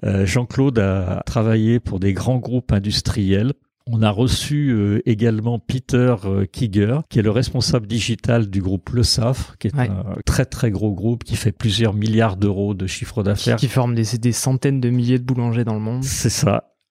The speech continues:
Speaker 1: On a reçu également, euh, Artem Ismailov avec un très bel épisode qui est allé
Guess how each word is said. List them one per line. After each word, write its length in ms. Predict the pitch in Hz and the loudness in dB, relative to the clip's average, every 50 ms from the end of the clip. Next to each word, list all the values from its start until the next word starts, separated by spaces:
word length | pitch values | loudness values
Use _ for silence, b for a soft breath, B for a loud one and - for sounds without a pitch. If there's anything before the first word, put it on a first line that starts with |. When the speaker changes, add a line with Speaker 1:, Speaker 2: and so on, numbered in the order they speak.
| _ | _
Speaker 1:
On 140 | - 120 120 | 0 2 2
a 100 | 135 135 | 2 2
reçu 640 | 123 101 151 143 - - - - - 156 156 156 147 | 2 2 2 0 2 -2 -4 -4 -4 -2 0 2 2
également, 680 | 131 120 123 127 123 123 120 123 131 139 139 135 131 120 104 | 2 2 2 2 2 2 0 0 0 0 0 0 2 2 2
euh, 300 | 101 98 98 98 104 - - | 2 4 2 2 2 0 0
Artem 500 | - 143 123 - - - - 139 131 131 | -2 -2 -2 -2 -2 0 0 0 2 0
Ismailov 680 | 120 - - - 120 117 117 113 107 110 120 127 - - | 0 -2 -2 0 0 0 0 0 0 0 0 -2 -2 -4
avec 300 | 110 98 98 101 - - | -4 -2 -2 -2 0 0
un 80 | 110 98 | -2 -2
très 260 | - _ - - 131 | 0 _ 0 0 2
bel 160 | 120 127 123 | 2 2 2
épisode 520 | 120 117 - 113 101 90 117 113 123 127 - | 2 0 0 -2 -2 0 0 0 0 0 -4
qui 200 | _ - - 117 | _ -8 -8 -8
est 160 | 101 - - | -6 -2 -2
allé 400 | 113 104 107 107 107 104 104 101 | 0 2 2 2 2 2 0 0